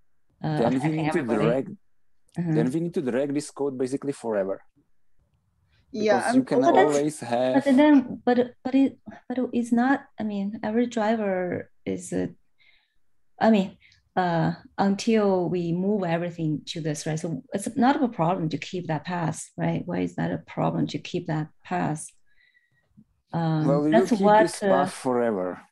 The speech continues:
Speaker 2: For, for,
Speaker 1: but that's
Speaker 2: for
Speaker 1: what backward compatibility is for, right? I was just
Speaker 2: Well,
Speaker 1: thinking.
Speaker 2: <laughs> you
Speaker 1: So
Speaker 2: don't need, again, like, users are required, well, cluster admins are required to drain nodes during minor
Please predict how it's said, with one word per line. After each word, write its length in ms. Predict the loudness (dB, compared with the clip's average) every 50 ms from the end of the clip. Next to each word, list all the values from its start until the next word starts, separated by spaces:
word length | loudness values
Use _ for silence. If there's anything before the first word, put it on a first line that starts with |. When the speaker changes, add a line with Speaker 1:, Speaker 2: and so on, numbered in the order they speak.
| _ _ _
Speaker 2:
For, 280 | _ -8 -6 -6 -6 -6 -8
for, 120 | -4 -2 0
Speaker 1:
but 60 | 2
that's 260 | 4 4 2 2 0
Speaker 2:
for 80 | -4 -4
Speaker 1:
what 380 | -2 0 0 0 0 -2 -2
backward 380 | 0 0 0 0 -2 -4 -6 -4
compatibility 600 | -4 -6 -6 -4 -2 -2 -2 -2 -2 -2 -2 -2
is 160 | -4 -4 -6 -12
for, 480 | -16 -10 -6 -4 -4 -2 -4 -6 -8 -10 _ _
right? 220 | -6 -6 -4 -6 -4 -2
I 80 | 0
was 160 | 2 2 2
just 260 | 2 -2 -4 -6 -8 -10 -6
Speaker 2:
Well, 120 | -4 -4 -4 -4 -8
Speaker 1:
thinking. 380 | -14 -14 -10 -8 -6 -4 -4 -2
Speaker 2:
<laughs> 1000 | -2 -2 -2 -2 0 0 -2 0 0 -2 0 0 -2 -2 0 -2 -4 -4 -8 -8
you 360 | -4 0 0 2 2 0 -2 -2
Speaker 1:
So 160 | 0 2 4 6
Speaker 2:
don't 240 | 6 4 4 4
need, 360 | 4 4 6 4 4 2 0 -2 -4 _ _ -20 -20 -20 -20 -20 -2 0
again, 420 | 4 4 6 6 4 4 2 -2 -4 -10 -6 0
like, 220 | 2 2 2 4
users 500 | 4 4 4 4 6 4 4 2 2 0
are 220 | 0 0 0 2
required, 460 | 0 0 -2 -2 -4 -2 -2 -2 -4 -2
well, 160 | -2 -2 -2 -2
cluster 340 | -2 -4 -6 -6 -4 -2 -2
admins 320 | -2 0 -2 -2 -2 -2
are 120 | -2 -2 -2
required 360 | -4 -6 -8 -6 -6 -6 -4
to 80 | -4
drain 340 | -6 -4 -4 -2 -2 0 0
nodes 240 | 0 -2 -2 -4 -6
during 260 | -6 -6 -6 -4 -4 -6
minor 260 | -6 -8 -8 -8 -6